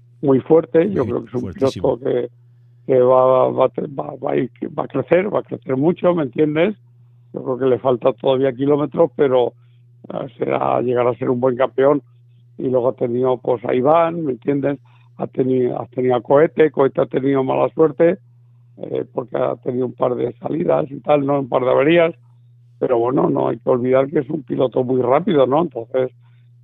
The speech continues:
Speaker 1: creo que este año ha sido un campeonato increíble. Bueno, yo, yo no lo conocía, ¿me entiendes, no?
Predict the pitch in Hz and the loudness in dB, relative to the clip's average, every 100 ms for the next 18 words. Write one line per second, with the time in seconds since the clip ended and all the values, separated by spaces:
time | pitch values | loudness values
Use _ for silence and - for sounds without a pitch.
0 | _ - 131 127 127 - 127 131 131 131 | _ -2 -2 -2 -4 2 2 2 -2 -2
1 | 131 127 143 156 139 131 127 - 127 - | -2 2 2 4 2 0 -4 -10 -8 -6
2 | 127 139 131 123 151 151 147 131 127 - | -4 0 0 2 2 4 4 2 -2 -8
3 | _ _ _ - 127 135 135 165 147 135 | _ _ _ -4 -2 2 4 4 4 2
4 | 160 131 135 151 156 - _ _ _ 143 | 0 2 2 2 0 -4 _ _ _ -2
5 | 139 151 170 127 127 120 - 165 139 123 | 0 4 4 4 0 0 2 2 2 0
6 | 113 151 156 131 120 156 | -2 0 0 -2 -2 -4